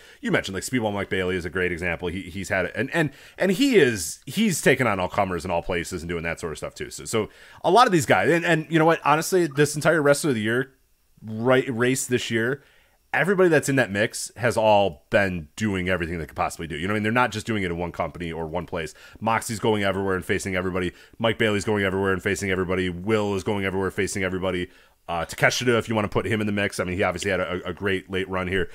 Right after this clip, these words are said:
He has obviously gone, I, that dude worked every indie in the fucking, if he was within twenty feet, or tw-, you know, twenty, two hundred miles of an indie, he was gonna find a way to go. You know what I mean? It was like,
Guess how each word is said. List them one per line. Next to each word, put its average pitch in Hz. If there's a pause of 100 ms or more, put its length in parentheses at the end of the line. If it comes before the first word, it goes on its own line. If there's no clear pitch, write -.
(160)
He 123
has 117
obviously 107
gone, 104
I, -
that 220
dude 180
worked 139
every 107
indie 98
in 92
the 82
fucking, 73
if 131
he 196
was 247
within 180
twenty 156
feet, 143
or 131
tw-, -
you 165 (260)
know, 165
twenty, 160 (300)
two -
hundred 170
miles 147
of 127
an 117
indie, 107
he 110
was 123
gonna 135
find 120
a 107
way 101
to 92
go. 87
You 135
know 139
what 135
I 131
mean? 135
It -
was 131
like, 143